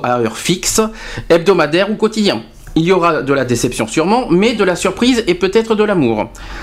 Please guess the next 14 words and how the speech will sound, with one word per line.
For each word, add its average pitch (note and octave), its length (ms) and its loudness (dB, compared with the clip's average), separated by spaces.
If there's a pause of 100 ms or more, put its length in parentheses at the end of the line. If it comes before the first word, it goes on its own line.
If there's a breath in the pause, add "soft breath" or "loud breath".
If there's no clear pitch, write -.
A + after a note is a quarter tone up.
(140 loud breath)
Mais C#3 120 6
attention, F3+ 480 0 (240)
n'oubliez C#3+ 340 2
pas E3+ 160 0
de D3 100 -2
vous B2 120 -2
protéger E3+ 560 2
affectivement. C#3+ 680 0 (520 loud breath)
Vous C#3+ 160 2
avez E3+ 260 2
affaire F3 400 0
à C3+ 100 2
un C#3 120 2
inconnu. A3 500 -2